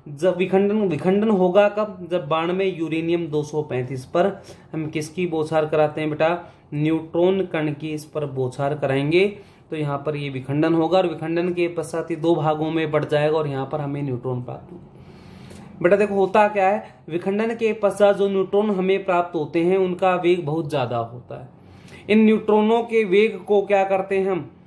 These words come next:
न्यूट्रॉनों के वेग को हम कम करते हैं। और कम करने के लिए जिस पदार्थ का उपयोग करते हैं, वो मंदक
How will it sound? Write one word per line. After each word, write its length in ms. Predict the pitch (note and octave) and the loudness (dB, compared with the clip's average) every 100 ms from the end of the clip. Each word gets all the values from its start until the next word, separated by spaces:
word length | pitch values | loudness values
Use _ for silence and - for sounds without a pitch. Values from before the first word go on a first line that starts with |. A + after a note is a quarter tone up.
| - - | -20 -8
न्यूट्रॉनों 540 | E3 E3+ F3 E3+ F3+ F3+ | -4 -2 2 2 2 2
के 160 | F3+ | 0
वेग 240 | D#3+ E3 E3 | 0 -2 -2
को 100 | E3+ | -2
हम 140 | F3 | -2
कम 280 | E3+ F3 E3+ | 0 0 0
करते 380 | C3 G#2+ - - | -4 -8 -10 -16
हैं। 140 | - - - - - | -18 -20 -20 -16 -4
और 140 | D#3+ - | 0 4
कम 200 | G#3 A3 | 4 4
करने 360 | G#3+ E3+ F#3 | 0 2 0
के 120 | G3 G3 | -2 -4
लिए 120 | F#3+ | -6
जिस 140 | F3+ | -6
पदार्थ 460 | - D#3 D3+ D#3 - | -8 0 2 2 -2
का 80 | E3+ | -4
उपयोग 360 | D3+ E3 E3 | -2 -4 -4
करते 240 | D3+ C#3 D#3 | -6 -6 -6
हैं, 80 | |
वो 60 | D#3 | -8
मंदक 360 | D3 B2 B2 | -6 -4 -4